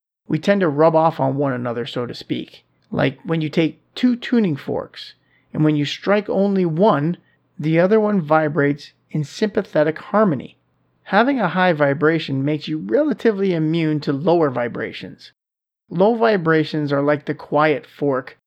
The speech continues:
while high vibrations are like the fork that just got struck. A high vibration person can uplift an entire room of people. This is partly what is meant by the saying that if you want to change the world, change yourself.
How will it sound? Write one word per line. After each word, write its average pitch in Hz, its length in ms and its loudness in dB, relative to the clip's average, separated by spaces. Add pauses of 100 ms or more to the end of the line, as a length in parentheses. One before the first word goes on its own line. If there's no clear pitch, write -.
(180)
while 147 200 0
high 160 260 2
vibrations 143 720 0
are 131 100 -4
like 135 220 -4
the 135 100 -10
fork 139 380 -4
that 127 260 -8
just 135 280 -4
got 113 200 -4
struck. - 500 -8 (380)
A - 60 -12
high 196 300 4
vibration 170 640 0
person 147 420 -2
can - 180 -4
uplift 160 540 -4
an 139 80 -2
entire 156 520 -2
room 143 300 -2
of 139 140 -8
people. - 480 -6 (600)
This 208 200 0
is 240 100 -2
partly 185 380 0
what 151 180 2
is 135 160 -2
meant 156 300 -2
by 151 100 -2
the 135 140 -2
saying 139 500 -2 (480)
that 147 140 -2
if 143 100 -4
you 147 140 2
want 190 240 -2
to 143 80 -4
change 160 320 -4
the 147 100 -2
world, 139 320 0
change 139 340 -4
yourself. - 640 -8